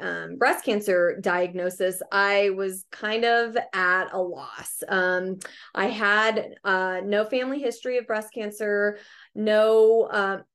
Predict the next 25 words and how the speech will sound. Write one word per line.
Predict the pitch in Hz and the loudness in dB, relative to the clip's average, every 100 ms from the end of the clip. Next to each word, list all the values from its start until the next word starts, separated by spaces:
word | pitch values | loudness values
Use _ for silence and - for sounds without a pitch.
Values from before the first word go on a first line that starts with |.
| _ _ _ _ | _ _ _ _
you | 226 214 | -4 0
know, | 202 | 0
just | 196 208 208 | 0 -4 0
like | 202 196 | 0 0
any | - 214 214 208 202 196 196 190 - _ | -2 -2 -2 -2 -2 -6 -12 -14 -16 _
cancer | - 214 208 208 | -6 -4 -2 0
diagnosis, | 190 180 175 185 190 180 | 0 0 -2 -6 -6 -4
it | 185 | -4
was | 185 196 | -4 -6
a | |
huge | 190 202 196 | -8 -8 -6
surprise. | 240 220 175 147 143 220 - - - - - | -6 -4 -4 -2 0 -2 -4 -16 -20 -18 -2
Um, | 214 202 208 | 2 2 2
I | 208 | 2
wish | 202 214 254 269 | 2 4 4 2
I | 285 | -2
could | 294 233 | -4 -8
say | - 220 220 | 0 4 4
that | 214 | 2
I | 185 | -2
did | 175 185 185 | -4 -4 -4
self | 190 202 202 | -4 -4 -4
breast | 185 175 190 - | -4 -4 -4 -10
exams, | 220 202 190 190 214 208 | -8 -4 -2 -2 -4 -2
but | 190 180 | 0 0